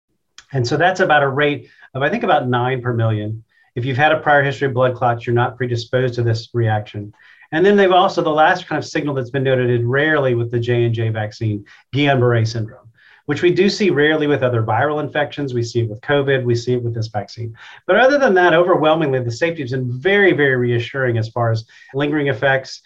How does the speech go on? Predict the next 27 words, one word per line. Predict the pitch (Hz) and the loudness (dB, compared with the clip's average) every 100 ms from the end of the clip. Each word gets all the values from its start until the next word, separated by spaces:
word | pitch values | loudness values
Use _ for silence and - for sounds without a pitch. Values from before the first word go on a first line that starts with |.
| - | -10
particularly | 190 175 143 | -2 0 0
in | |
folks | 151 131 123 | 0 -2 -2
like | 110 - | -6 -4
pregnant | 160 156 | -2 -2
women, | 143 143 139 135 | -2 0 0 0
those | 127 120 | 0 -2
with | 117 | -4
immunocompromised. | 110 117 113 - 123 127 117 110 107 | -2 -2 -2 -2 -4 -2 0 0 -2
It's, | _ - - | _ -18 -14
it's | 120 | -12
continued, | - 131 202 190 120 | -8 -2 2 2 0
continued | - 170 180 | -2 0 0
to | |
be | 131 | 0
very | 123 135 123 | 0 2 0
safe, | 117 120 107 101 _ - _ | 0 -2 -2 -8 _ -20 _
again, | 135 135 165 143 | -6 0 2 2
in | 131 | 0
parallel | 117 151 139 131 120 | 0 0 2 0 0
to | 127 113 - _ - | -2 -4 -8 _ -8
walking | 131 143 151 | 0 2 2
that | 135 127 | -2 -2
path | - 131 120 | 0 0 0
of | 123 | -4
getting | 131 123 | -2 0
infected | 117 113 175 175 139 123 113 | 0 0 -2 0 -4 -4 -6